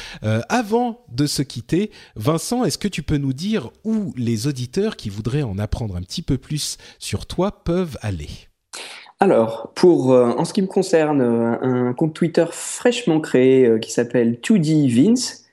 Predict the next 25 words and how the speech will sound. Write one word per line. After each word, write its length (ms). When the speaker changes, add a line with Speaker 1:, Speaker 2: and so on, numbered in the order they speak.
Speaker 2:
deux 180
D 460
Vince. 560
Speaker 1:
Ah, 280
un 80
Speaker 2:
Euh, 100
Speaker 1:
fan 200
de 100
Speaker 2:
voilà. 220
Speaker 1:
deux 80
D, 60
c'est 160
ça ? 280
Speaker 2:
C'est 180
ça, 340
de 100
pixel 420
art, 480
euh, 500
de, 200
de, 560
co-, 120
comme 180
certains, 640
euh, 300